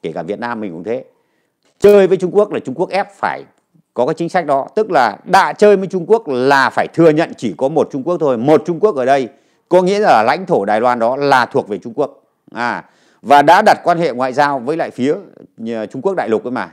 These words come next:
thì phải cắt đứt quan hệ ngoại giao, không có làm ăn chơi bời buôn bán gì với lại cái ông Đài Loan kia cả,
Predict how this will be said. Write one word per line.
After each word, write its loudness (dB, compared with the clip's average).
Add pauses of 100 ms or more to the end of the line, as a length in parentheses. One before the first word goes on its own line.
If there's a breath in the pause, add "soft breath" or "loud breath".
(140)
thì 4
phải -6
cắt -4
đứt -6
quan -8
hệ -6
ngoại -14
giao, -6 (140)
không -2
có -2
làm 0
ăn -4
chơi -2
bời -4
buôn -6
bán -6
gì -8 (300)
với -4
lại -4
cái -10
ông -6
Đài -2
Loan -2
kia -6
cả, -4